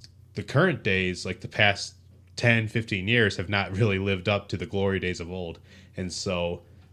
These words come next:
the new U mass fans and, like, the new everything about UMass is just, you know, vibes are off on campus. That's my view over here, right? Over here in Michigan, I've never been to UMass,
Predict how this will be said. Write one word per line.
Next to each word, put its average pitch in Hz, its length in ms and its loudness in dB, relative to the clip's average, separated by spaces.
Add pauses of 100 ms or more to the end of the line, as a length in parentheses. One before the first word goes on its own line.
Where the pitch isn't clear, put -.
the 90 100 -8
new 127 160 2
U 113 220 4
mass 107 260 0
fans 101 400 -2
and, 90 180 -6
like, 85 240 -10 (640)
the 107 80 -4
new 110 220 4
everything 107 360 2
about 95 280 0
UMass 95 480 -4
is - 120 -8
just, - 460 -4 (500)
you 285 140 0
know, 311 300 0 (120)
vibes 165 360 6
are 180 80 6
off 208 180 4
on 139 140 2
campus. - 580 -4 (320)
That's 120 220 6
my 127 180 4
view 95 240 -2
over 90 160 -6
here, 104 220 0
right? 101 260 -2
Over 98 220 -4
here 98 200 -2
in 90 60 -2
Michigan, 87 320 -6
I've 90 100 -4
never 85 200 -6
been 82 180 -10
to 80 60 -12
UMass, 82 460 -10